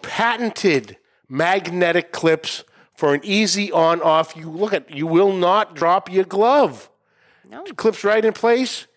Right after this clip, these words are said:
Speaker 1: Boom, easy back on. Heat rated up to five hundred degrees. Web fit for a firm grip. One size fits all.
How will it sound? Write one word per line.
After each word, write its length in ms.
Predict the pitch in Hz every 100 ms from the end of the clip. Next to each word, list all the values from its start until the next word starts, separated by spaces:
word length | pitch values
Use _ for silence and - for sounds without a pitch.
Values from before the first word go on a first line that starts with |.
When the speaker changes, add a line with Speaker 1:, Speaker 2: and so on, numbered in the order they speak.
| _ _ _ _
Speaker 1:
Boom, 560 | 147 147 202 226 233 226 -
easy 400 | 208 214 190 202
back 380 | 180 175 160
on. 440 | 233 240 247 247 240 - _ _ _ _
Heat 320 | _ - 302 220
rated 440 | 214 208 190 170
up 220 | 170 156
to 120 | -
five 480 | 135 - 190 180 175
hundred 340 | 160 165 147 131
degrees. 800 | 127 151 196 220 220 214 202 - _ _ - _ _ _
Web 320 | 151 214 180
fit 360 | - 202 202
for 200 | 202 170
a 60 | 135
firm 420 | - 180 165 156
grip. 340 | 135 190 208 165
One 260 | 165 214
size 320 | 202 196 165
fits 320 | - - 139 -
all. 360 | 139 135 131